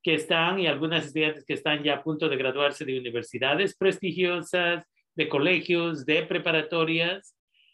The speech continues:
donde no están seguros, seguras qué es lo que está sucediendo, qué es lo que van a hacer y qué, cuáles son los siguientes pasos. Entonces, como resultado de eso, estamos viendo mucha ansiedad y mucha depresión en nuestra comunidad y se le invita a padres, madres de familia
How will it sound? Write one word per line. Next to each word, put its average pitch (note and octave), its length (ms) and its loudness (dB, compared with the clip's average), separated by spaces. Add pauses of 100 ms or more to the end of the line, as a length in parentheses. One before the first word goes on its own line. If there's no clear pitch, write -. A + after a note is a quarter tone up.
(120)
donde F#3 320 4
no G3+ 120 4
están A#3 320 2
seguros, G3 420 -2
seguras F3 540 0
qué F3 100 -2
es E3+ 60 0
lo E3 120 -2
que D#3 80 -2
está D#3 200 0
sucediendo, E3 680 -2
qué F3 60 -2
es D#3+ 60 0
lo D3+ 100 -2
que C#3 80 -2
van C#3+ 180 -2
a B2+ 80 -2
hacer F#3+ 580 2 (400)
y E3 200 0
qué, F#3 440 4
cuáles G3 260 2
son F#3+ 120 0
los E3 140 -2
siguientes D#3 560 -2
pasos. B2 440 -4
Entonces, E3+ 440 0
como E3+ 160 -2
resultado E3 480 0
de F3 100 0
eso, E3 140 -4
estamos E3+ 400 -4
viendo D#3 400 0
mucha F3+ 380 -2
ansiedad F3 600 0
y D3 120 -4
mucha D#3 280 -2
depresión D#3+ 640 -2 (400)
en F#3+ 220 0
nuestra G3 360 0
comunidad E3 680 0
y D3+ 100 -2
se D3 140 -6
le A#2+ 80 -2
invita F#3 480 0
a F3+ 100 -2
padres, E3 420 0
madres F3 300 -2
de E3 100 -4
familia D#3 600 0